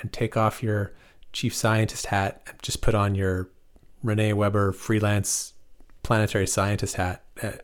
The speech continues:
do you have a dream instrument or observation that you'd want, uh, the Artemis mission to take to the moon?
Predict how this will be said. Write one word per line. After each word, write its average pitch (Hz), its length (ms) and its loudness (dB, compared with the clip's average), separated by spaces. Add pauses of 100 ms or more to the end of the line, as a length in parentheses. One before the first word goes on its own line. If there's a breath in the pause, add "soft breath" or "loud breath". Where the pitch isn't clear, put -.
(220)
do 110 100 2
you 113 140 6
have 117 140 6
a 113 60 0
dream 110 580 2
instrument 113 520 0
or 107 120 0
observation 107 580 0
that 107 180 -2
you'd 110 160 0
want, 110 340 -2
uh, 104 300 -2 (160)
the 104 320 -2 (180)
Artemis 117 300 4
mission 113 240 0
to 110 60 -2
take - 240 -2
to - 40 -4
the 113 80 0
moon? 120 220 2